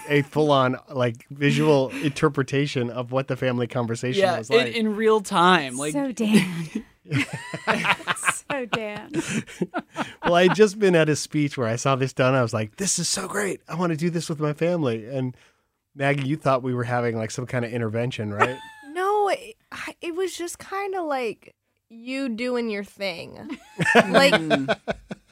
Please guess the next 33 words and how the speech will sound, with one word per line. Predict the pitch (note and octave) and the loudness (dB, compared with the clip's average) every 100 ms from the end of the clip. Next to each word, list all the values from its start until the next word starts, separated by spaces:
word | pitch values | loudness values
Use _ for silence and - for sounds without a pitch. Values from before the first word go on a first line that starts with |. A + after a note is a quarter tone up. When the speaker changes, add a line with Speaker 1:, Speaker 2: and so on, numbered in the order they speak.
| _ - | _ -20
Speaker 4:
you | B3+ C4 F4 E4 | -8 -2 -2 0
very | F4 F#4+ G#4 | -2 0 -2
much | F4+ F4 E4 - | 0 0 0 -4
like | C4 B3 B3 | 0 2 0
to, | - B3 | -4 -2
like, | A3+ G#3+ G#3 - - - - - B3 _ _ _ | -2 -2 -4 -8 -20 -20 -20 -20 -20 _ _ _
I | A#3+ B3+ | -10 -6
don't | A#3+ G#3+ | -4 -6
know, | F#3+ F#2 G#2+ - - | -6 -10 -12 -16 -14
just | A#3 A#3+ - - _ _ - | -4 -4 -4 -12 _ _ 0
Speaker 1:
Who, | F#3+ B3 | 0 0
whose | - F3+ F#3 | 2 2 6
oth-, | F#3+ F#3 | 4 4
whose | D3+ F#3 | -2 -6
thing | - F3 F3+ | 0 2 4
would | E3 | 4
I | C#3 | 2
do | C#3 E3+ | 4 4
other | C3 B2+ B2 | 4 4 0
than | C3 | 0
my | C3 C3+ | 2 4
own, | E3+ D3+ | 4 2
though? | F#2+ F#2 _ _ _ _ _ _ _ _ _ - | -2 -8 _ _ _ _ _ _ _ _ _ -6
Speaker 4:
No, | D4+ F#4 F#4+ F4+ | 0 4 4 2
but | D#4 B3+ | -2 -2
you, | D4+ E4+ | 0 0
c-, | - - | -2 -6
I | D#4 D4+ C#4+ | -4 -4 -4
can | G4+ F#4+ | -6 0
get | F#4 | 2
aggravating | D4+ D#4 D#4 B3 G3 G#3+ D#4 | 4 4 2 -4 -4 -4 -2
<laughs> | - | 0
sometimes. | - D#4 A#3+ G4+ - A#3+ - A3+ A#3 A3+ A3+ | 2 2 6 8 8 6 6 6 4 2 0